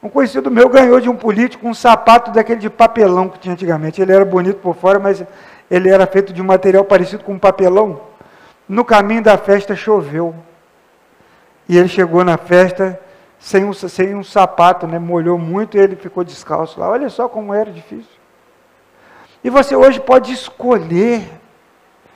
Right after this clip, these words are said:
qual sapato você vai calçar. Você pode escolher qual a roupa que você vai vestir.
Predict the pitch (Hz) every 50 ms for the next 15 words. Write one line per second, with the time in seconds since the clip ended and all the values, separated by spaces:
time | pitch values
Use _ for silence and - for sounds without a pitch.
0 | _ _ _ _ _ - 233 240 247 233 - - 233 214 214 - - - 190 208
1 | 214 - 208 180 190 175 - - 208 180 175 190 196 196 - 190 190 165 156 -
2 | - - 143 160 170 _ _ _ _ _ _ _ _ _ _ _ _ _ _ _
3 | _ _ _ _ _ _ _ _ _ _ _ _ _ _ _ - - - - _
4 | - 208 226 262 262 254 - 240 247 269 262 - 262 254 - - - 277 262 220
5 | 208 226 254 254 - 233 247 254 247 196 151 151 185 233 240 247 233 240 233 226
6 | 233 220 - 233 208 202 233 233 233 233 190 - - - - 196 226 240 233 220